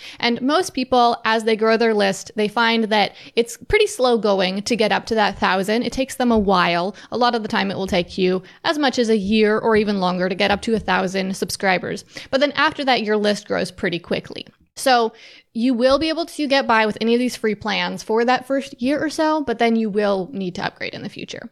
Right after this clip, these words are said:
And then those fifteen thousand broadcasts, also enough to get by on for most small businesses. But you're going to get hung up on the fact that pretty much none of these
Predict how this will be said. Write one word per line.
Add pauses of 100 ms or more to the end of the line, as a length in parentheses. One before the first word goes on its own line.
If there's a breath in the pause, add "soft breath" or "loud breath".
(120)
And
then
those
fifteen
thousand
broadcasts,
also
enough
to
get
by
on
for
most
small
businesses.
But
you're
going
to
get
hung
up
on
the
fact
that (260 loud breath)
pretty
much
none
of
these